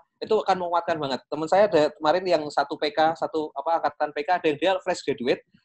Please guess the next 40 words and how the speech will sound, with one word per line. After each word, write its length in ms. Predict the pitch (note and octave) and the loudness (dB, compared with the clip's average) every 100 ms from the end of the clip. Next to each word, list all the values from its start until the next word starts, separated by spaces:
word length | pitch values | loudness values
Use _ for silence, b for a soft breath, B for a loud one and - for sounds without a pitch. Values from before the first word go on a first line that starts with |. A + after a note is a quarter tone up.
| _ _ | _ _
pas 140 | D#3 | 2
saya 220 | - E3 | 4 0
coba 240 | D#3+ F3+ C3+ | 0 -2 -2
ulik 280 | D3 D#3+ - | 0 -2 0
profilnya 360 | D3+ E3 D3+ | -2 0 -4
dia, 240 | C#3 B2 D3 - | -2 -2 -4 -4
ternyata 280 | E3 C#3+ G3+ | -2 0 -2
dia 140 | G3+ | 0
emang 160 | G3+ G3 | -2 -2
sudah 160 | - E3+ | -4 -4
punya 260 | D3+ D3 - | -2 -4 -4
satu 640 | - D3+ D3 D#3+ D#3 D3+ D#3 _ _ _ - | -6 -6 -4 -6 -4 -6 -10 _ _ _ -6
ha-, 180 | B2+ D#3+ | -4 -4
karya 400 | - D3 C#3+ F#3 | -2 0 2 2
yang 80 | F3 | 2
dia 160 | D#3 D#3 | 0 0
bangun 160 | C#3 | 0
sejak 180 | F#3+ C#3+ | 0 -2
mahasiswa. 480 | C3+ C3 E3+ E3 B2+ D3+ | -2 -4 -2 -2 -2 -2
Dia 80 | |
punya 240 | D#3+ D#3+ D3+ | -4 -2 -8
sebuah 240 | - B2+ | -6 -6
gerakan 320 | C3+ B2+ D3 | -4 -2 -2
yang 60 | D3 | -2
bagus 180 | B2+ C3 | -6 -6
banget, 280 | - A#2 - _ _ _ _ | -6 -6 -6 _ _ _ _
eh, 200 | B2 A#2+ A#2+ | -6 -4 -6
soal 460 | - F#2+ C3+ C3 | -10 -4 -2 -2
di 80 | C3 | -6
dunia 240 | B2+ C3 B2+ | -6 -4 -4
pertanian 480 | C3 C#3 C3+ C3+ | -2 -2 -2 -4
gitu 220 | D3 B2 B2 | -4 -6 -6
ya, 60 | C#3+ | -8
itu 140 | C#3+ | -6
udah, 160 | D#3 C3 _ _ | -4 -4 _ _
udah 160 | C3+ B2+ A#2+ - _ - | 0 0 -2 -8 _ -10
cukup 180 | C#3 C3+ | -6 0
lama 160 | C3+ C#3 | 0 0
dia 160 | C#3 | -4
bangun 320 | B2 A#2+ B2+ | -4 -4 -6